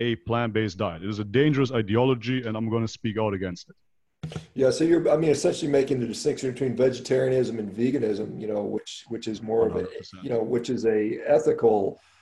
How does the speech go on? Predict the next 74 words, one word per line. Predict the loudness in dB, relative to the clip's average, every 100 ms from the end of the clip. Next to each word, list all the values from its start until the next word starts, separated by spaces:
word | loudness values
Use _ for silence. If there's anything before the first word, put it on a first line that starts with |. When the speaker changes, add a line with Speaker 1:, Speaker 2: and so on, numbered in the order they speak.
| -6
Speaker 2:
I | 4
mean, | 6
I | 8
always | 8 6 6
hear | 6
that | 4 4
veganism | 2 4 2 2 0
is | 0
not | 2 4
a | 4
diet, | 4 4 4
it's | 2 0
a, | 0
it's | 0 -2
a | -2
belief | 0 2 2 0
system. | -4 -4 -2 -2 -4 _ _ _ _ _
Um, | 2 4 4 0 -4 -10 -18 _ _ _ -2
you | 2
Speaker 1:
Mm-hmm. | 6
Speaker 2:
know, | 6 6
and, | 4 0
and, | 0
you | 2
know, | 4
we | 6
always | 6 4 4
hear | 2
you're | 4 4
not | 2 2
really | 2 2
a |
vegan | 2 2 2
if | 0
you | 2 4
ever | 4
leave. | 2 2
I | 4
guess | 4
the | 2
only | 0 2
way | 4
to | 4
leave | 4 2
is | 2
when | 0
you | 0
die, | 2 4 4
I | 2
suppose. | -2 2 4 4 2
I |
mean, | -2 -2
it |
has | -2 0
to |
be | 0
on | -2
your | -2
tombstone | -2 -2 -2 -6 -6
to | -4
be | -2
a |
real | 2 4 4
vegan, | 2
Speaker 1:
You | 0
have | -2
Speaker 2:
I |
Speaker 1:
to | -4
Speaker 2:
guess. | 0
Speaker 1:
die | 2 2
for | 0 -6
the | -4
cause, | -2 0 -2 -6
yes. | -6 -6 -12